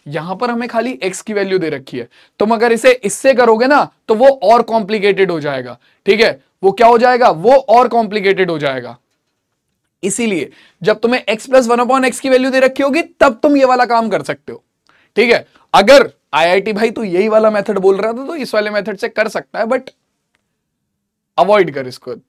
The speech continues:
इस वाले मेथड को अभी के लिए, है ना?" चलो, काफी बातचीत हो गई है, इस क्वेश्चन पे काफी टाइम लग गया हमारा, ठीक है? चलो, अब देखो अगला क्वेश्चन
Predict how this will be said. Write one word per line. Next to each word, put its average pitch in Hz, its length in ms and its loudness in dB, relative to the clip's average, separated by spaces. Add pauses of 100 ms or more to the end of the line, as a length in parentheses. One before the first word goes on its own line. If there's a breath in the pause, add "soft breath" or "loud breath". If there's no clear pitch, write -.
(120)
इस 156 140 -10
वाले 156 160 -4
मेथड 131 300 -12
को - 220 -14
अभी 190 220 0
के 151 120 -6
लिए, 117 220 -14 (360)
है 170 60 -6
ना?" 214 220 -4 (640)
चलो, 113 320 -8 (340)
काफी 180 260 2
बातचीत 185 420 2
हो 165 80 -4
गई 175 120 -4
है, 220 100 -2
इस 196 180 -12
क्वेश्चन 165 360 -10
पे 175 80 -4
काफी 156 280 -2
टाइम 156 240 -2
लग 151 140 -4
गया 165 160 0
हमारा, 165 340 0 (800)
ठीक 190 160 -2
है? 190 140 2 (200)
चलो, 123 320 -4 (280)
अब 185 140 4
देखो 139 320 -2 (2500)
अगला 254 240 6
क्वेश्चन 190 360 2